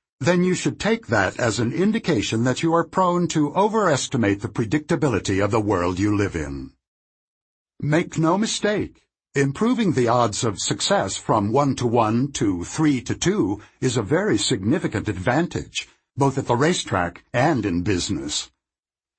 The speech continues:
From the perspective of most business writers, however, a C E O who has so little control over performance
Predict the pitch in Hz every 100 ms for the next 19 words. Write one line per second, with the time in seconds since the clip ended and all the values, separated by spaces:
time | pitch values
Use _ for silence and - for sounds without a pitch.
0 | _ - 202 202 196 - 247 - 240 160
1 | 117 143 156 147 - 110 135 123 127 123
2 | 120 180 175 92 123 104 101 101 107 101
3 | - _ _ _ - 113 - 185 214 220
4 | 208 147 104 87 104 127 117 107 - 196
5 | 214 180 185 185 170 180 131 101 101 -
6 | 120 127 107 92 95 101